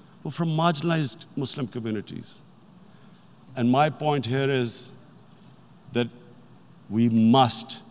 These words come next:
address this issue. I'm sad to say that we Muslim leaders have not addressed this issue either.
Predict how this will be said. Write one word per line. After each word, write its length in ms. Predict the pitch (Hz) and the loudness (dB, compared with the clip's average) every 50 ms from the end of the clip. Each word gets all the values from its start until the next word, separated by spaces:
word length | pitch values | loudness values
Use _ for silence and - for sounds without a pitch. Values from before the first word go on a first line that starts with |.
| - - - | -18 -10 -8
address 440 | 120 113 95 90 123 123 107 131 123 | -6 -6 -4 -2 -2 0 0 -2 -6
this 240 | 123 113 101 - | -6 -8 -10 -8
issue. 300 | 120 104 - - 107 - - - - - - - - - - - - - - - - - - - - - - - - - - | -10 -10 -10 -10 -10 -12 -12 -16 -20 -20 -20 -20 -20 -20 -20 -20 -20 -20 -20 -20 -20 -20 -20 -20 -20 -20 -20 -20 -20 -12 -6
I'm 160 | - 107 113 | -2 -2 -2
sad 420 | 107 - - - 139 143 147 135 - | -2 -2 -2 2 2 2 2 2 -2
to 80 | 156 | -8
say 300 | 131 - - 143 151 147 | -8 -6 -6 -6 -6 -6
that 260 | 143 131 127 117 92 - | -6 -4 -4 -4 -4 -4
we 220 | 120 123 127 131 120 - - - - - - - | -2 -2 -2 -2 -4 -6 -12 -18 -20 -18 -8 -4
Muslim 380 | 110 117 113 - - 131 123 113 | -2 -2 0 0 0 2 2 4
leaders 580 | 104 117 120 110 123 123 120 110 - - - - - - | 4 4 4 4 4 2 2 0 -4 -10 -14 -16 -12 -10
have 180 | 110 110 120 | -10 -8 -6
not 220 | 143 160 151 135 135 | -6 -8 -8 -8 -8
addressed 340 | 104 104 127 113 - - | -8 -6 -6 -6 -6 -8
this 160 | - 107 - 104 | -10 -10 -8 -8
issue 260 | 95 87 - 107 - - | -10 -8 -8 -8 -4 0
either. 380 | 110 120 135 135 - 107 80 | 0 0 0 0 -4 -10 -12